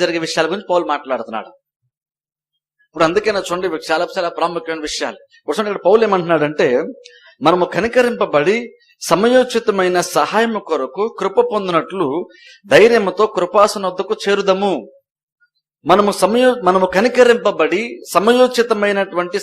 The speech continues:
సహాయము కొరకు కృప పొందినట్లు ధైర్యముతో కృపాసనమునొద్దకు చేరుదము. ఇక్కడ దేవుని దగ్గర రావడం గురించి మాట్లాడుతున్నాడు. ఇక్కడ యేసుక్రీస్తు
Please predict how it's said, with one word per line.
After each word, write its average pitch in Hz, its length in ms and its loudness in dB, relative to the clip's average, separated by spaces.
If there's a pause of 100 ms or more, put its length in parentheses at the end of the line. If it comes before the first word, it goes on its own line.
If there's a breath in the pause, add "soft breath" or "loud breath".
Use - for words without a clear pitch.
సహాయము 208 500 0
కొరకు 160 240 -2 (100)
కృప 202 160 -4 (120)
పొందినట్లు 185 580 -4 (760 loud breath)
ధైర్యముతో 208 500 4 (120)
కృపాసనమునొద్దకు 196 1300 2
చేరుదము. 185 520 0 (480 loud breath)
ఇక్కడ 170 240 -4
దేవుని 240 240 4
దగ్గర 208 260 2
రావడం 220 260 2
గురించి 208 260 -10
మాట్లాడుతున్నాడు. 143 580 -6 (300 soft breath)
ఇక్కడ 185 220 -4
యేసుక్రీస్తు 240 600 -2